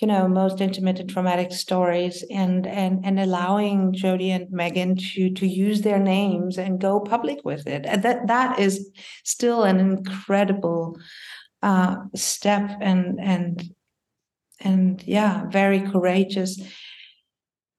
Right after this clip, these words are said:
At the same time, you know, we, um, I think there was this one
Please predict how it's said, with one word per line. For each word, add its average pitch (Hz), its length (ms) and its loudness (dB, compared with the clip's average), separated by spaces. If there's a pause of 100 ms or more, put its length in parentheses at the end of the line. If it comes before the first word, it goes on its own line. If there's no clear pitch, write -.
(100)
At 247 160 -2
the 262 80 0
same 254 420 0
time, 254 760 0 (1040)
you 220 200 -2
know, 226 200 2
we, 226 460 0
um, 220 460 -6 (280)
I 220 60 2
think 269 260 2
there 254 120 2
was 247 500 0
this 240 300 0
one 240 760 2